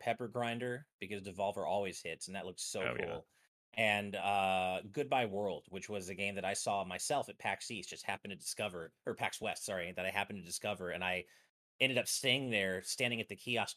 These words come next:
Speaker 1: playing it for, like, an hour, because I just, it just pulled me in, with its storytelling. And I was like, "I really hope this comes to Switch or something soon."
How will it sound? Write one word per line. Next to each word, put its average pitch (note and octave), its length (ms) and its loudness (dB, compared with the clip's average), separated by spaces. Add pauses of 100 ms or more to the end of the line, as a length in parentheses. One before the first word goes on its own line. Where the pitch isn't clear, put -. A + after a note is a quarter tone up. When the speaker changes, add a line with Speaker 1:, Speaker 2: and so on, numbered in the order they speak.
Speaker 1:
playing B2+ 160 0
it G#2 100 -4
for, A2 120 -6
like, F#2+ 160 -2
an F2 80 -8 (100)
hour, F#2+ 480 2
because G#2 240 -4
I G#2 120 0
just, F#2+ 240 -8
it F#2 180 -8
just G#2 200 -8
pulled A2 360 -4
me G2 200 -2
in, B2 200 -4 (400)
with G#2 120 -6
its F#2 140 -6
storytelling. G2 640 -4
And F#2 100 -2
I F#2 60 0
was F#2+ 160 -4
like, F#2 120 -6
"I F#2+ 60 0
really D#3+ 280 -2
hope B2+ 160 -2
this - 160 -6
comes G#2+ 200 -6
to - 80 -8
Switch - 540 -4
or F2+ 120 -8
something G2 420 -4
soon." F2+ 380 -8